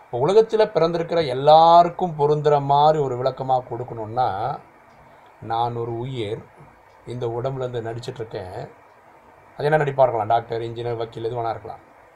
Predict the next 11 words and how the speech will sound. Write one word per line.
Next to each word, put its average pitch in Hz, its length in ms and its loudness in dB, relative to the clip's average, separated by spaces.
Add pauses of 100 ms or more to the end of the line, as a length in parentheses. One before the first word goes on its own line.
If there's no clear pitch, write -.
(960)
என் 135 160 -4
உயிர் 175 340 -2
இந்த 131 200 -8
உடல்ல 127 320 -4
இருந்து 120 180 -6 (100)
பிரிஞ்சுதுன்னா 120 580 -4 (1120)
நான் 113 320 -2
சவம், 120 300 0 (160)
அதை 117 220 -8
புதைக்கலாம், 123 560 -6
எரிக்கலாம். 113 480 -14